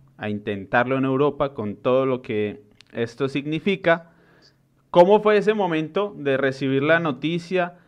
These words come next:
de emprender el viaje, y después de que pasó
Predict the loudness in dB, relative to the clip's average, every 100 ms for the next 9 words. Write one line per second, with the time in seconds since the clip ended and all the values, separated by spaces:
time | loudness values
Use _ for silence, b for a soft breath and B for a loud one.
0 | b b -8 -4 -4 -4 -6 -4 -2 -2
1 | -2 0 4 4 4 -2 -4 -10 _ -6
2 | -2 -4 -4 -2 0 0 -2 -4 -6 0
3 | 0 0 -4 -2 -4 -8